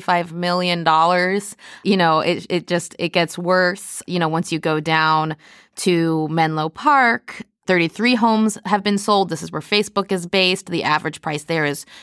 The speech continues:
um, two point six million dollars. You know, in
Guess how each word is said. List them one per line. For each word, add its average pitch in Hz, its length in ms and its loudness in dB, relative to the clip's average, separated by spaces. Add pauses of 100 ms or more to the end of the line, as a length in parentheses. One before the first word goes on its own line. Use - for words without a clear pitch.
(120)
um, 170 180 -2 (100)
two 196 120 0
point 160 260 -6
six - 380 -4
million 233 400 2
dollars. 202 720 2 (320)
You 185 140 -2
know, 170 180 2
in 170 120 -2